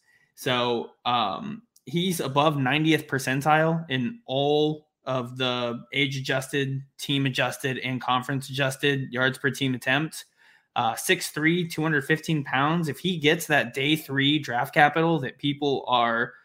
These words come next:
potentially talking about him getting, um, I, I mean, what, what is he going in mock drafts right now? Like,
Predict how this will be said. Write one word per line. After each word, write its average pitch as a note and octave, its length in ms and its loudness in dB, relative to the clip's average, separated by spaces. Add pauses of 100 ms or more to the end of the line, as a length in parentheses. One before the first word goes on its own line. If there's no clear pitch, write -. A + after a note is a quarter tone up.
(240)
potentially C3+ 580 0
talking C3+ 400 2
about C3 260 0
him B2+ 200 -2
getting, C#3+ 480 0 (480)
um, A#2+ 480 4
I, - 100 -8 (160)
I - 60 -20
mean, B2+ 380 -4 (340)
what, D3 240 -2
what D#3+ 140 4
is D3+ 100 4
he D3+ 100 -2
going C#3 260 2
in B2+ 80 2
mock B2 240 2
drafts C3 380 4
right G2+ 160 -6
now? G#2 260 -4
Like, - 260 -12